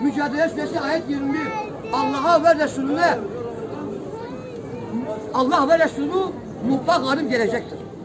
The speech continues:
Yani bütün dinlere üstün gelecek. Fethi yirmi sekizde söyler, Saf sekizde söyler, Tebe otuz ikide geçiyor, Nur elli beşte geçiyor, Enbiya yüz beşte geçiyor, Safat sekizde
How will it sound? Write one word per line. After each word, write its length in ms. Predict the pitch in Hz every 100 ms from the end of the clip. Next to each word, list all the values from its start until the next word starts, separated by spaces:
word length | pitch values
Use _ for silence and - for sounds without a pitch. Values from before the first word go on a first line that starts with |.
| - - - - - 226
Yani 140 | 269 262 247
bütün 220 | 330 294
dinlere 440 | 262 240 302 320
üstün 240 | 226 - 302
gelecek. 300 | 240 214 214
Fethi 180 | 294 262
yirmi 140 | 254
sekizde 340 | - 220 247
söyler, 400 | 262 247 240 254 220 - - - -
Saf 160 | 269 - 269 - 233 233 233 226 - - -
sekizde 360 | 247 214 240 277
söyler, 360 | 254 240 262 190
Tebe 160 | 240
otuz 200 | 269 247
ikide 220 | - 233 262
geçiyor, 360 | 247 - 262
Nur 140 | 247 262
elli 200 | 254 247
beşte 240 | - 269
geçiyor, 440 | 247 247 - 254 220 - - -
Enbiya 320 | 247 247 269
yüz 200 | 262 220
beşte 260 | 247 - 262
geçiyor, 460 | 254 - 262 254 - - - -
Safat 300 | 294 240 277
sekizde 400 | 240 240 220 262